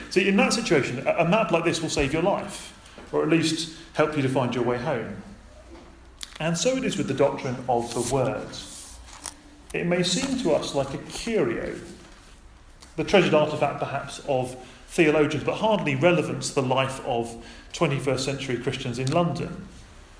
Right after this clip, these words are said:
So it's important for me to stake out the ground at this point, to show you why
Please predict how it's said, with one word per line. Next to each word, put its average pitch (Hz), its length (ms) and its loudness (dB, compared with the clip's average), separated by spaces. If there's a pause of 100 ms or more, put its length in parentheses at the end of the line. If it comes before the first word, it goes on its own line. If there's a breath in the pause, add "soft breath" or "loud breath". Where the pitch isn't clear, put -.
(1000 loud breath)
So - 160 0
it's 175 140 0
important 190 460 -2
for 147 80 -2
me 143 140 0
to 139 120 -6
stake 165 380 -2
out 139 180 -4
the 127 60 -2
ground 123 640 -4 (200)
at 131 160 -4
this 135 200 -2
point, - 520 -12 (320 loud breath)
to 156 100 -2
show - 160 2
you 170 220 2
why 131 720 0